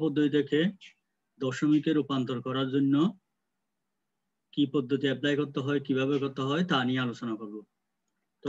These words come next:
গত class আমি দেখাইছিলাম একটা দশমিক সংখ্যা দেওয়া থাকলে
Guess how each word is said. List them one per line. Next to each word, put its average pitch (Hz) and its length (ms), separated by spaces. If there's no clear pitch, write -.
গত 139 160
class 151 200
আমি 156 100
দেখাইছিলাম 147 580
একটা 127 260
দশমিক 143 380
সংখ্যা 139 280
দেওয়া 123 220
থাকলে 135 220